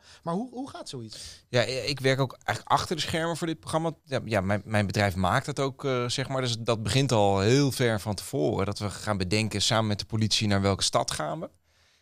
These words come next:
Speaker 2: En we hebben een beetje met elkaar bedacht dat we altijd van de Randstad naar provinciestad naar de Randstad gaan. Dus dan, eh, dat is een beetje in het geheim. Dan gaan we bedenken, nou, waar we naartoe zouden kunnen gaan. En dan beginnen de eerste, eh, gesprekken.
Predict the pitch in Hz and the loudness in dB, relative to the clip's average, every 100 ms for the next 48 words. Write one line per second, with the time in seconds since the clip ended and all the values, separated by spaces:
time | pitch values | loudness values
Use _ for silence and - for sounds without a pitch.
0 | _ - 107 107 107 104 110 107 101 95 | _ -4 -2 2 2 4 2 2 0 2
1 | 95 90 98 98 104 92 - 101 98 101 | 0 2 2 0 0 -2 2 2 2 0
2 | 98 98 113 117 - 95 98 95 92 - | 2 4 4 2 2 0 0 -2 -2 -6
3 | 92 113 113 - - 101 - 98 95 95 | -2 0 0 0 2 0 0 -6 -4 -2
4 | 135 - 160 - 151 160 208 _ _ _ | -2 -2 -2 -4 -4 -4 -6 _ _ _
5 | _ _ 123 104 120 117 110 104 104 110 | _ _ -4 0 2 2 4 4 4 2
6 | 107 107 131 131 110 107 - 95 123 104 | 0 0 0 0 -6 -4 0 2 2 0
7 | 95 - 98 92 95 104 98 90 101 82 | -2 -2 -4 -4 -4 -2 -2 -2 -4 -4
8 | 82 80 82 87 135 143 135 131 139 127 | -2 -4 -4 -2 0 2 0 -2 -4 -4
9 | 127 120 131 101 92 87 98 90 104 113 | -4 -4 -4 -6 -8 -6 -6 -6 -6 -4
10 | 113 - 110 107 104 104 131 117 110 98 | -2 -2 -2 -2 -2 -6 -10 -10 -8 -6
11 | - - 143 151 165 147 | -4 0 2 2 0 -4